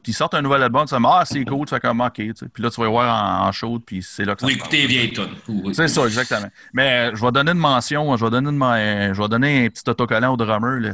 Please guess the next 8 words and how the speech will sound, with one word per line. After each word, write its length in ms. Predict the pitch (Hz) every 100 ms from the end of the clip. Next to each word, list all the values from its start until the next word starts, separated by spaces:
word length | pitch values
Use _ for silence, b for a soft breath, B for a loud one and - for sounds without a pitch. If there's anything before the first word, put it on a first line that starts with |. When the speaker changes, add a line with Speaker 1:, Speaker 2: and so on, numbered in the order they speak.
| - -
Speaker 1:
tabarnak, 720 | 160 101 104 101 110 117 - 110
il, 300 | 98 101 101
il 60 |
torche 260 | - 135 -
pareil, 340 | 135 117 98
esti, 300 | 104 - -
là. 120 | 139 131 B B B B -
Euh, 500 | 107 101 95 90 85